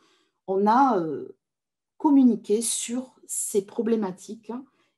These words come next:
et, et comment les accompagner et comment les faire évoluer, euh, au sein des collectifs.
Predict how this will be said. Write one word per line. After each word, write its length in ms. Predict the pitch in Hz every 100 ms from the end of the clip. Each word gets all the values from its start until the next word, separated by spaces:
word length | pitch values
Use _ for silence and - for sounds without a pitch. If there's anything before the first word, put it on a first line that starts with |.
| -
et, 300 | 196 196 190
et 100 | 190
comment 440 | - 269 247 277
les 180 | 254 202
accompagner 680 | 196 202 202 175 175 180 190
et 100 | 190
comment 420 | - 233 233 262
les 140 | 208
faire 240 | 196 214 208
évoluer, 560 | 185 180 170 185 254 - _ _ _ -
euh, 760 | 185 170 135 139 - - - -
au 120 | 185
sein 280 | 190 - 226
des 180 | 214 190
collectifs. 720 | 190 175 - - _ - _